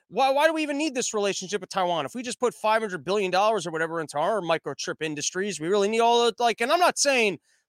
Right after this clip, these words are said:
let's not dick over the Taiwanese people, 'cause that's really what you're doing. Wh-, when you pretend like you're supporting these people, and then all of a sudden shit goes down, you're like, "Ah, we never,"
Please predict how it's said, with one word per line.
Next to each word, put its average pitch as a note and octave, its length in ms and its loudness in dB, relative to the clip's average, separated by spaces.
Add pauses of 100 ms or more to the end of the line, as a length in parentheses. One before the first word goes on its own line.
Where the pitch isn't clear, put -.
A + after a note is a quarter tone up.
let's C4 140 -2
not E4+ 160 4 (100)
dick G#3+ 200 -2
over G3+ 240 6
the D#3 80 -4
Taiwanese C3+ 560 -4
people, C3+ 280 -10
'cause A#3 140 -6
that's E4 180 8
really D4 240 0
what G3 140 0
you're D#3 100 -8
doing. C3 320 -4 (320)
Wh-, G3 360 0
when G3+ 120 0
you F#3 60 -2
pretend A#3+ 380 0
like A3 160 0
you're G#3 80 0
supporting A3 480 2
these D#3+ 120 -4
people, E3 320 -6
and D#3+ 60 -4
then F3+ 80 2
all G3 60 6
of F3+ 60 2
a E3+ 40 -6
sudden F#3 220 0
shit - 240 -6
goes F3 160 -4
down, D#3+ 220 0
you're D#3 100 -2
like, D3 220 2
"Ah, F3 180 4
we D#3 140 -2
never," E3 340 -2